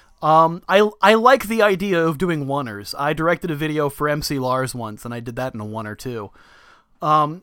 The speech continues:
but, uh, this, uh, the song came about because I,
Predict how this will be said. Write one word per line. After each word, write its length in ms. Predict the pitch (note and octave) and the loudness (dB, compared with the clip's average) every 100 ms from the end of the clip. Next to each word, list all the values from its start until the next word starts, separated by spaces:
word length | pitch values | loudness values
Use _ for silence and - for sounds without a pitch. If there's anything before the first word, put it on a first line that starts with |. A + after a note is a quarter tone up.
| E3+ | -10
but, 400 | D3 E3 D#3+ F3 | 0 0 0 0
uh, 380 | E3 E3 D#3 - _ _ _ _ _ _ _ _ _ - | 0 2 0 -6 _ _ _ _ _ _ _ _ _ -20
this, 400 | D#3 F3 - - G#3+ A#3 | -6 -4 -4 -10 -14 -2
uh, 140 | E3+ | 0
the 160 | E3 E3+ | 0 -2
song 340 | - A#3 C4 | 4 6 4
came 220 | A#3 G3+ | 2 -2
about 400 | E3 C#3+ C#3 D3 | -2 0 0 -2
because 600 | C#3+ C3+ D#3+ C#3+ C#3 C3 - - | -8 -6 -2 -2 -2 -6 -10 -2
I, 480 | D3+ D#3+ D#3 D3+ | 0 0 -2 -8